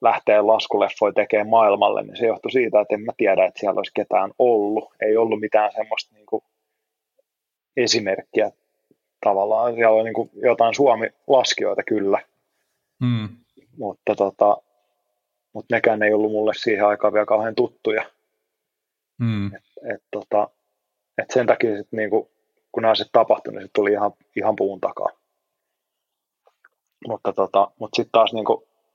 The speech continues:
Speaker 1: mainospuolella ajattelin, että no, et noinhan voi tapahtua, niin sit se ei ollutkaan ihan niin yksinkertaista.
Speaker 2: Mm. No tota, nyt kun puhutaan kuitenkin Laskulajipodcastista, niin, niin, niin tota, ei mennä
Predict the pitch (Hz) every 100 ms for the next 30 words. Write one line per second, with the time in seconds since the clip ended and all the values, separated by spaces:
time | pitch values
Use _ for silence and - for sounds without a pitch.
0 | _ _ _ _ _ _ _ _ _ _
1 | _ - 135 123 120 123 117 113 113 104
2 | - 110 117 - 120 98 117 120 117 107
3 | 117 127 113 110 110 - - 110 110 98
4 | - 110 110 107 - 107 104 101 95 -
5 | 98 90 - - - - _ _ _ _
6 | _ _ _ _ 113 98 87 - _ _
7 | _ _ _ _ _ _ _ _ _ _
8 | _ _ _ 107 98 113 117 113 - _
9 | 123 120 123 120 _ _ 113 120 120 -
10 | - 120 113 113 123 127 - 95 95 92
11 | 104 101 - - - 92 - 98 95 92
12 | 95 101 95 92 92 95 - 98 104 113
13 | 110 -